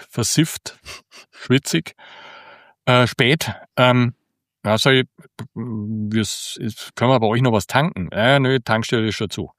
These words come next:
Äh, campen? Ja, campen könnt ihr dahinter fahren. Aber, aber jetzt, ähm, w-, w-, w-, was sind das überhaupt für Fahrt? Wo kommt ihr überhaupt her? Wer seid ihr? Und so ein bisschen barsch dann so.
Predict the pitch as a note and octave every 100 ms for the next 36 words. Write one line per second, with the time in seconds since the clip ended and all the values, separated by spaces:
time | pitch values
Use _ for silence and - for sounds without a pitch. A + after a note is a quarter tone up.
0 | - - - - _ G#2+ G#2 A2 A2+ G#2+
1 | - A2+ G3 G#3+ G#3 D3+ - A2 C#3+ -
2 | C#3 - C#3 C3+ C3+ B2+ A#2+ D3 A#2 -
3 | E2+ E2+ G#2 G2+ A2 G#2+ G#2 - - -
4 | G#2 G#2 - A#2 F2+ A#2 B2+ A#2+ A2 A2
5 | G#2+ G2+ D3+ D3 A#2 A#2+ A#2+ G#2+ A#2+ D3+
6 | C3 A2+ D3+ E3 C#3+ B2 A2 D#3 B2+ G2+
7 | C3 D#3+ A2 E2 - - _ A3 - -
8 | C4+ _ - B2+ A#2 B2 F#3 E3+ - A2+
9 | E3+ - B2 G#2 G2+ F#2+